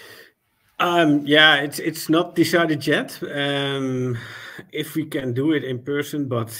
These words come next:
yeah, I don't think the chances are very high to do it. In other way, uh, yeah, we will at least be, uh,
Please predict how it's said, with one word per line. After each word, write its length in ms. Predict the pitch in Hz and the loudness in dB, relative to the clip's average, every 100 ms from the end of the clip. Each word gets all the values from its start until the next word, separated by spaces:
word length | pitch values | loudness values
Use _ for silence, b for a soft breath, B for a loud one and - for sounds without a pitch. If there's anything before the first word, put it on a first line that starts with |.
| - | -12
yeah, 140 | 117 107 | -10 -6
I 80 | |
don't 300 | 113 131 131 135 | -6 -4 -6 -6
think 200 | 127 120 | -8 -8
the 80 | |
chances 380 | 113 127 117 117 | -8 -6 -6 -6
are 100 | 120 | -6
very 300 | 107 117 117 | -4 -2 -2
high 200 | 117 113 | -4 -6
to 120 | 110 | -6
do 220 | 113 120 143 | -6 -4 -4
it. 160 | 160 | -6
In 160 | 120 123 | -6 -6
other 260 | 127 123 | -4 -4
way, 580 | 120 120 120 120 120 120 | -4 -2 -2 -4 -4 -6
uh, 40 | 120 | -6
yeah, 160 | 113 | -6
we 200 | 120 135 | -2 -2
will 380 | 135 151 185 190 | 0 2 2 0
at 140 | 139 156 | -4 0
least 320 | 196 196 170 | 0 0 -4
be, 320 | 160 151 143 | -2 0 -2
uh, 200 | 139 135 | -2 -4